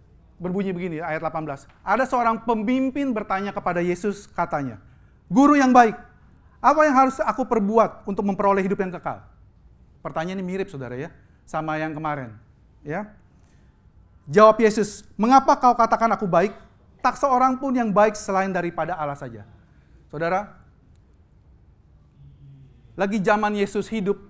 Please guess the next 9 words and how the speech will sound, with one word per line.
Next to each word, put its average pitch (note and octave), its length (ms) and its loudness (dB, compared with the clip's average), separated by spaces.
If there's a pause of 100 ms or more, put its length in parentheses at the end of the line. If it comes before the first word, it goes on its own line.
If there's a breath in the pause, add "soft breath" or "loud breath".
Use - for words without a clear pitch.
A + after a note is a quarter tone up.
(120)
dan F#3 240 -2
dia F#3 80 -2
mengajar, F3 720 -6
banyak G3+ 480 -2
orang G#3 400 0
datang F#3 320 -6
kepada D#3+ 400 -6
dia, C3+ 320 -12 (560 soft breath)
tujuannya A3 800 0